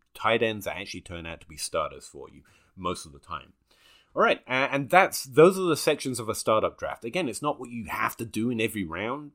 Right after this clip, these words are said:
Exceptions should be made. You should make a decision based on the players available and how you feel about their individual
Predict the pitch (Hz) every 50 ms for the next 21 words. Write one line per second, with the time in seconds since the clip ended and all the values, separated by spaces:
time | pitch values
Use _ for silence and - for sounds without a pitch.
0 | _ _ _ 123 117 - 127 123 123 - 123 113 - - 123 113 101 98 92 87
1 | 87 90 95 101 104 104 104 98 - - 101 101 101 101 95 - 87 80 - 92
2 | 87 - - 180 175 135 123 110 95 117 107 - - 98 95 90 - - - 120
3 | 117 110 92 87 80 90 90 113 131 139 135 143 143 139 101 - 95 85 80 95
4 | 104 110 101 95 92 - - 104 104 101 104 98 92 92 92 90 - - - _
5 | _ _ 98 87 80 - - 123 127 135 139 135 110 120 127 107 110 117 110 98
6 | 90